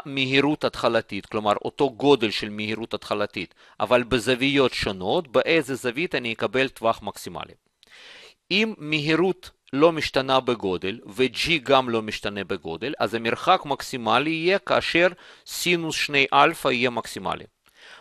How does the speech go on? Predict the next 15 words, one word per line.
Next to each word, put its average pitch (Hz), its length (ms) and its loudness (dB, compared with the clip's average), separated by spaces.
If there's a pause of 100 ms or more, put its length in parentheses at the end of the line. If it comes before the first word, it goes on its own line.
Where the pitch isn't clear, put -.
מה 160 240 6
זה 165 140 0
סינוס 147 420 -6
שני 127 360 -2
אלפא 120 280 2
מקסימלי? 98 720 -8 (420)
אה, 113 240 4 (100)
הערך 160 460 6
מקסימלי 151 580 4
של 139 240 2
הסינוס 131 420 -2
באופן 120 380 -2
כללי 147 520 0
זה 143 180 0 (100)
אחד. 110 300 4